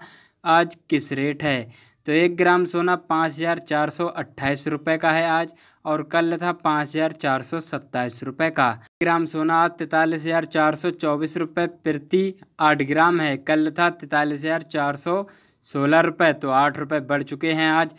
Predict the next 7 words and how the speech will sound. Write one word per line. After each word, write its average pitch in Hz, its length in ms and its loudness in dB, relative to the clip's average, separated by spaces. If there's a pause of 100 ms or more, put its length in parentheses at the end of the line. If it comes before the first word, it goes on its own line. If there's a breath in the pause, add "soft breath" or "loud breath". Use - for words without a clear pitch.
(280 loud breath)
और 165 160 2
एक 175 220 2
तोला 180 240 2
सोना, 180 480 2
दस 160 260 -2
ग्राम 165 340 4
सोना 180 400 2